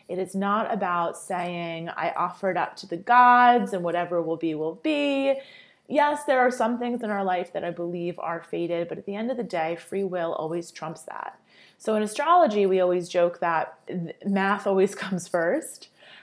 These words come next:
Um, and that to me is sort of, uh, an example of this, an example of the fact that we always have the free will. We always have to look at how the science breaks down, right? So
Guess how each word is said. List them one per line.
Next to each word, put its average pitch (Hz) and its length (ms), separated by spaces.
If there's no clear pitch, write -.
Um, 214 380
and 226 220
that 233 400
to 233 140
me 214 340
is 190 180
sort 208 240
of, 185 360
uh, 170 720
an 214 160
example 220 540
of 147 140
this, - 380
an 196 100
example 202 480
of 196 140
the 180 100
fact - 440
that 156 500
we 202 360
always 220 380
have 185 340
the 185 80
free 170 300
will. 139 480
We 190 160
always 202 420
have 175 300
to 185 100
look 160 260
at - 120
how 160 180
the 160 120
science 151 440
breaks - 380
down, - 420
right? 156 460
So 196 760